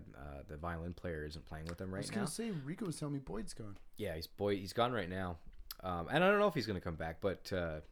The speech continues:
Speaker 1: if he doesn't come back, they have a guy that's playing his place right now. But, uh, they seem like they're, um, they have a lot of momentum.
Speaker 2: Nice.
Speaker 1: So I wouldn't be surprised if they come back and then even do more shows. Like, I think this year they did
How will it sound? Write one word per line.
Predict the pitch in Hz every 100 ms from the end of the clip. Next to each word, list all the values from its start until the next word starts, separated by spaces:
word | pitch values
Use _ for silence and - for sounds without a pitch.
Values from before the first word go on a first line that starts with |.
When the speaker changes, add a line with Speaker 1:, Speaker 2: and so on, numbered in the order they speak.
| - - - -
Speaker 1:
if | 101
he | 95
doesn't | 123 131 110
come | 110 95
back, | 90 90 - - - - - 98
they |
have | 120 107
a |
guy | 98 101 104
that's | 92 -
playing | - 98 90
his | -
place | - 101 -
right | 85 76
now. | 98 85 80 - - - - - -
But, | 87 78 -
uh, | 85 78 78
they | 101
seem | - 170 175
like | 143 -
they're, | 117 107 98 87 _ _ _ -
um, | 92 90 85 82 82 76 73 - - - - -
they | 98
have | 95
a |
lot | 95 101
of |
momentum. | 92 85 98 131 135 - - - - -
Speaker 2:
Nice. | 107 98 -
Speaker 1:
So | - 95 90 90 78
I | 95
wouldn't | 104 98
be |
surprised | 90 82 87 85 82
if | -
they | 85
come | - 80
back | 80 80 76 80
and | 87
then | 85 85
even | 90 85
do | 82 82
more | 73 78 76
shows. | - 85 78 78
Like, | 85 85
I |
think | 104 107
this | 98 107 92
year | 87
they | 80
did | 76